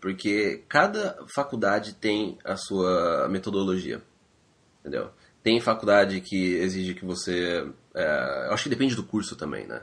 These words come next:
no caso. O curso que eu tava estudando era na área de computação, era na parte de programação, desenvolvimento de, de sites.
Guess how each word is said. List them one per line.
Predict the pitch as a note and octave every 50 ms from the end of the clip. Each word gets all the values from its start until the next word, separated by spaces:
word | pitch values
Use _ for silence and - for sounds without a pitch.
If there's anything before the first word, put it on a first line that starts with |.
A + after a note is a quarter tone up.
| - _ -
no | E2 D#2+
caso. | - D#2+ C2 - - - - - - - - _ -
O | - F2+ F#2
curso | - - A#2+ A#2+ -
que | -
eu | G#2+
tava | G2+ G2 F#2+
estudando | F#2 F#2+ G2 G2 G2 F#2
era | - F#2+ A2+ A#2+ A2+
na | G2+ F#2+
área | F#2 F#2 F#2
de | F2 F2+
computação, | - F#2+ E2+ - F2 E2+ - - F2+ F2+ C#2
era | D2 G2 G2
na | G2 F#2+ F#2
parte | F#2 F#2 F#2 F#2
de | F#2
programação, | F2+ - F#2 F2 F2 F2+ F2 - - - F2 F2 F2
desenvolvimento | E2+ F2+ F#2 F2+ F2+ F2+ F2 F2+ F2+ F2 F2 E2 - - F2
de, | F2+ E2+ E2+ E2 D#2+ D#2+ E2
de | E2+ E2
sites. | - - - F2 F2 F2 F2 F2+ - -